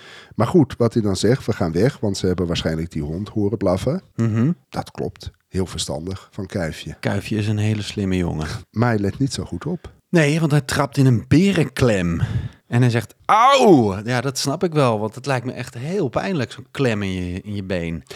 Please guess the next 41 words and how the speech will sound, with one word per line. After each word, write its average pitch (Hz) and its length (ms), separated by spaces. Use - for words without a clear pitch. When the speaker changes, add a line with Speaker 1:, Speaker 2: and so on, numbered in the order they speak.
Speaker 1:
Het 127 160
rare 156 480
is 165 220
dat 135 180
hij 139 120
er 117 140
verder 170 440
helemaal 139 380
geen 123 160
last 120 260
van - 140
lijkt - 220
te - 80
hebben. 65 300
Speaker 2:
Nee, 101 320
nee, 95 400
daarna 107 300
niet 104 140
meer. 104 360
Zodra 110 320
ze 110 140
die, 107 320
eh, - 60
klem 123 260
van 120 140
zijn 107 120
voet - 220
hebben 110 220
gehaald, 101 320
dan 101 100
loopt 92 300
hij - 100
gewoon, 92 260
Speaker 1:
Ja, 95 120
Speaker 2:
eh, 90 60
Speaker 1:
maar - 120
ook 92 140
het 98 120
plaatje 98 380
daarna 104 380
al. 90 420